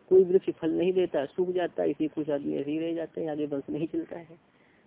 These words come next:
<laughs> ऐसा देखना। तो इसी ही, तो ऊपर तो संन्यास के लिए बताया था ना, एतमेव, तो संन्यास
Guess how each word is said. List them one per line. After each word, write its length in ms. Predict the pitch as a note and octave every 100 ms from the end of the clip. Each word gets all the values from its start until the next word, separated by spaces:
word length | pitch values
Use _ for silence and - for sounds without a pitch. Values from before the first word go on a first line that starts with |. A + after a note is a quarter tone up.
| - -
<laughs> 120 | F#3+ D#3+
ऐसा 280 | F#3+ E3+ E3+
देखना। 440 | D#3+ D3 C#3+ C3 D#3 - - - - - - - _ -
तो 180 | E3 F3+
इसी 320 | E3+ - F#3
ही, 280 | D#3+ G3 C#4+ - _ _ - - _ _ _ _
तो 100 | -
ऊपर 300 | A#3+ G#3 A#3+
तो 120 | A#3 A#3
संन्यास 420 | G#3+ G#3+ G#3+ -
के 100 | A#3
लिए 160 | A#3 A3
बताया 360 | A3 G#3 A3+
था 120 | G#3 G#3
ना, 160 | C#4+ - _ _ - - - - _ - C3+ - _ C#3 C#3
एतमेव, 720 | F#3+ G3+ B3 A#3+ A#3 A3+ G3 F3+
तो 200 | - G#3
संन्यास 420 | G#3 G3+ A3